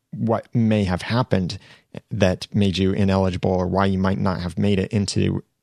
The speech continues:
the nominations for one of the categories. Let's start with the good stuff about this. Each podcast that's nominated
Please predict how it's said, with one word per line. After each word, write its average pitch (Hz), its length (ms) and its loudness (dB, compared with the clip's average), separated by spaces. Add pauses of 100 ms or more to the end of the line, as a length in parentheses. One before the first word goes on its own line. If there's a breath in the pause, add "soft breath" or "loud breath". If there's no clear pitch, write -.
the 110 100 4
nominations 98 540 0
for - 140 -6
one 98 140 0
of 92 80 -2
the - 60 -8
categories. 104 600 -2 (460 loud breath)
Let's 196 220 0
start 226 200 2
with 180 120 0
the 156 80 2
good 107 240 2
stuff - 440 -4
about 110 300 0
this. - 280 -4 (680)
Each - 420 2 (140)
podcast 151 640 0 (480)
that's - 320 2
nominated 110 840 2